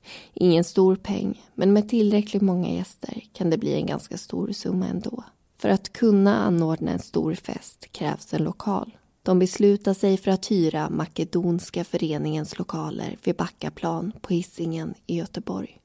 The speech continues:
Kompisgänget ger personliga inbjudningar till människor de vill ska vara där. Men de trycker även upp planscher och delar ut flyers, så ryktet om festen sprider sig snabbt.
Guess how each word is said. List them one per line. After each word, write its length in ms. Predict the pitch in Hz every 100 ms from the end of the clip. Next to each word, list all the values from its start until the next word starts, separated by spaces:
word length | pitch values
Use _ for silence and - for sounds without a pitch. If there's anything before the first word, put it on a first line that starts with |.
| _
Kompisgänget 960 | - 190 180 185 180 - 175 170 170 -
ger 160 | 147
personliga 640 | 151 160 - 175 175 165 170
inbjudningar 720 | 165 151 151 151 165 156 160
till 220 | 156 202
människor 480 | 185 165 170 - 147
de 180 | 156 160
vill 180 | - 214
ska 200 | - -
vara 220 | 170 156
där. 400 | 175 170 220 - _ _ - - -
Men 180 | - 180
de 120 | 185
trycker 280 | 180 190 196
även 300 | 185 185 190
upp 120 | 170
planscher 720 | - 170 165 165 - 180 165 -
och 140 | 175
delar 280 | 196 185 165
ut 160 | 147
flyers, 760 | - - 151 156 160 175 240 -
så 200 | - -
ryktet 520 | 180 202 - - 208 208
om 100 | 180
festen 420 | 131 - - 160
sprider 400 | - 151 151 151
sig 160 | -
snabbt. 600 | 165 - 196 - - _